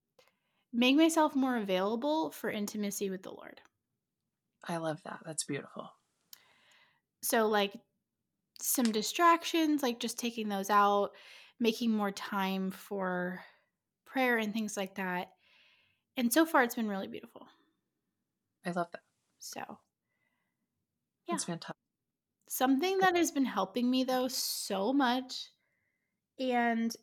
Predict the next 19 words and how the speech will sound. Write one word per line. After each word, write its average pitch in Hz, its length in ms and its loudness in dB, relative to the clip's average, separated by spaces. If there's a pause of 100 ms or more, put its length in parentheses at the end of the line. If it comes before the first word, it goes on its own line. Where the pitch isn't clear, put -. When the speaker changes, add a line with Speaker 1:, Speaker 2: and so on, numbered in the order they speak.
(120)
Speaker 1:
you 233 160 0
guys 226 260 2
have, 269 140 0
may 247 200 4
have 208 120 -2
heard 208 280 -4
of 208 80 -2
it 226 300 0
a 226 40 -4
lot 190 560 0
in 226 80 0
this 226 180 -2
last 226 280 0
week, 240 280 -2 (300)
is - 140 -14
the - 80 0
Speaker 2:
<clears throat> - 20 -2
Speaker 1:
Hollow 196 460 0
app. 240 420 0